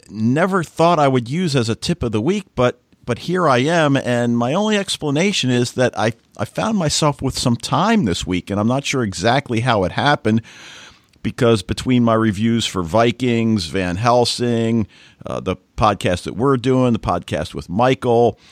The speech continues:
uh, I, I'm usually scrambling to get my notes done, but I don't know. Somehow,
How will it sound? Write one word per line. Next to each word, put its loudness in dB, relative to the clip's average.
uh, -2
I, 2
I'm 2
usually -2
scrambling 0
to -6
get -2
my -4
notes 0
done, -2
but -4
I 4
don't -2
know. 2
Somehow, 0